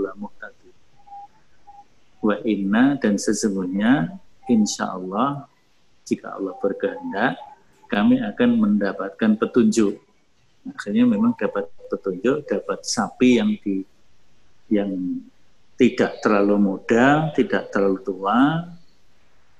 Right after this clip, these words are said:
warnanya kuning mengkilat, dan tidak digunakan untuk bekerja.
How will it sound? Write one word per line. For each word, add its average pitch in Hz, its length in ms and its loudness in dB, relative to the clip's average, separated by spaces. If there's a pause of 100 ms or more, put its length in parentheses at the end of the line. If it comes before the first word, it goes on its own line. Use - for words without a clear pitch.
(100)
warnanya 101 800 0
kuning 113 480 6
mengkilat, 107 680 4 (1500)
dan 135 260 6
tidak 131 720 2
digunakan 123 720 6
untuk 120 480 0
bekerja. 101 760 -4